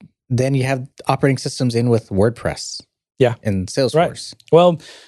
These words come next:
Speaker 2: listen, we, we've done enough coverage of everything from blog systems to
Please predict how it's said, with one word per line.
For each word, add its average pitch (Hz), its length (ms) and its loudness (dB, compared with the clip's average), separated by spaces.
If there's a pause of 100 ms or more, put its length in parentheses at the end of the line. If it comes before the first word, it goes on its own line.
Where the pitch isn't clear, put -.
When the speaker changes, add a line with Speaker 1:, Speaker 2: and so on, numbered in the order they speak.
(180)
Speaker 2:
listen, 120 300 2
we, 147 260 2
we've 139 180 4
done 143 160 4
enough 127 480 0 (160)
coverage 120 460 2
of 98 400 0
everything 120 460 0
from 98 520 -2 (840)
blog 120 460 2
systems 135 560 -2
to 110 440 0